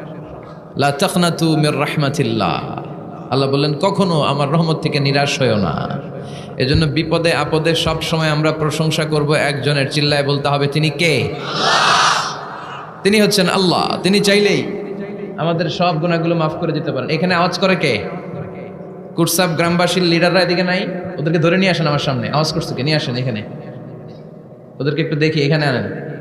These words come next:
কে আওয়াজ করে ওখানে? এখানে কোরআনের কথা হচ্ছে, কোনো আওয়াজ হবে না, কোনো সাউন্ড চলবে না। আল্লাহর ভালোবাসার কোনো শেষ নাই, তার দয়ার কোনো শেষ নাই। এজন্য আমরা চাইব শুধুমাত্র একজনের কাছে, তিনি কে?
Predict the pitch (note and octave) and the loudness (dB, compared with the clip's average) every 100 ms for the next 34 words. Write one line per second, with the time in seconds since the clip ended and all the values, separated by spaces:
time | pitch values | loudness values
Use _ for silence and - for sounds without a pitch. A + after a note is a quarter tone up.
0 | - - E3+ E3+ E3 - B2 G#2+ A#2+ C#3+ | -10 -4 0 2 0 0 -2 0 -2 -4
1 | G#3 - - - - - - - D#3 D#3 | -6 -10 -12 -12 -12 -14 -8 -4 -2 2
2 | E3 E3+ D#3+ D#3 D#3+ D#3 - C#3 D#3 D3+ | 2 2 2 0 2 0 -2 -2 0 2
3 | D#3 D3+ C#3 A2 - - - - - - | 2 2 0 -2 -4 -8 -10 -10 -12 -12
4 | - - - - D3 D#3+ D#3+ E3 E3+ D#3+ | -12 -14 -16 -8 -2 0 2 2 2 2
5 | C#3+ G#2+ - - - - - - - - | 0 0 -2 -6 -10 -12 -12 -10 -10 -10
6 | - - - - - G3 G#3 E3+ F#3+ A3+ | -14 -16 -18 -8 0 2 4 4 4 4
7 | A3 A#3 A#3+ - - - G3+ G#3 - G#3 | 4 4 2 -2 -6 -4 0 2 4 4
8 | G3+ G3+ D#3+ C3 G2+ - - - D#3+ E3 | 4 2 2 0 -2 -6 -8 -2 0 2
9 | C#3 D3+ D#3+ E3+ F3+ F#3 - F3+ D3+ D3+ | 2 2 2 2 2 2 4 2 4 4
10 | A#2+ G2 C3 D#3+ E3 D#3+ E3 E3+ E3+ F3 | 2 2 2 2 2 2 2 2 2 2
11 | C3 G#2 - - - - - D#3+ F3 F3 | 2 2 -4 -8 -8 -8 -2 0 2 2
12 | F3+ D#3 D3 D3 D#3+ D#3 C#3 D3+ D3+ D#3 | 2 2 2 2 2 0 0 0 2 2
13 | D3+ A#2+ F#2+ | 2 0 0